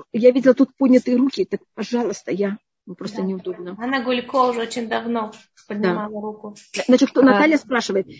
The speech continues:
Speaker 1: если человек очень любит животных, особенно собак, значит, это что? Нет, ни в коем случае. Человек наоборот, когда человек любит, он любит всех. Проблема, когда это в какой-то мере выходит из рамок. Мой папа любил очень всех животных.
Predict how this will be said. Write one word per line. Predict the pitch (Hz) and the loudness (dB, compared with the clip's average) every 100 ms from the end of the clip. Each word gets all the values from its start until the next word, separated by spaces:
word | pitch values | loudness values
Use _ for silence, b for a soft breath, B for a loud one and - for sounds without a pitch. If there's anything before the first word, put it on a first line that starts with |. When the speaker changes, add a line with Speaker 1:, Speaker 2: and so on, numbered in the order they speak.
| - | -10
Speaker 1:
если | 196 285 311 302 | 0 2 2 2
человек | - 262 269 277 | 4 4 4 2
очень | 277 254 | 2 4
любит | 262 240 | 4 4
животных, | 247 262 247 214 | 2 2 0 -4
особенно | 214 247 233 | -2 -2 -2
собак, | 226 226 202 | -4 -6 -8
значит, | 220 - - | -10 -8 -6
это | 220 - | -6 -8
что? | - 214 | -8 -4
Нет, | 240 254 359 - | 2 4 4 0
ни | 233 | -4
в | - | -2
коем | 320 320 | -4 -2
случае. | 349 294 - - b b - | 0 0 -2 -12 b b -2
Человек | - 269 | 0 2
наоборот, | 269 226 339 294 - | 2 2 2 2 0
когда | 214 254 | -4 -2
человек | 285 269 | 0 2
любит, | 277 330 262 | 2 2 2
он | 247 | 0
любит | 262 254 | -2 -6
всех. | - 349 - - _ _ _ _ _ | -8 -8 -8 -12 _ _ _ _ _
Проблема, | 240 226 339 302 | -12 -8 -8 -6
когда | 247 233 269 | -4 -2 -2
это | 262 262 | 0 0
в | - | 0
какой-то | - 285 254 | 2 2 4
мере | 240 311 359 B B | 4 4 4 B B
выходит | 247 - 277 277 | 0 2 0 0
из | 240 | -4
рамок. | - - _ _ _ _ _ _ - | -6 -10 _ _ _ _ _ _ -6
Мой | 247 | 0
папа | 320 330 | 2 4
любил | 294 320 - _ | 4 2 -2 _
очень | 320 285 254 | -2 0 0
всех | 226 202 - | -4 -8 -12
животных. | 175 _ | -14 _